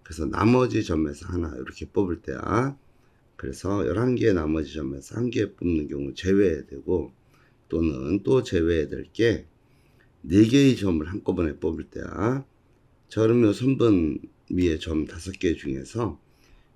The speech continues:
요렇게 네 개 뽑는 경우 제외해주면, 어, 답이 나오겠네.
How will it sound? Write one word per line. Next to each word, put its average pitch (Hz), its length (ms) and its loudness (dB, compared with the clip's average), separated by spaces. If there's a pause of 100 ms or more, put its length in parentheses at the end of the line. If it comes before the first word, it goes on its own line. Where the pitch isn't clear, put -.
요렇게 82 400 0
네 95 180 6
개 92 320 4
뽑는 87 360 0
경우 67 360 -8
제외해주면, 95 1300 -2 (540)
어, - 320 -12
답이 90 260 0
나오겠네. 69 600 -4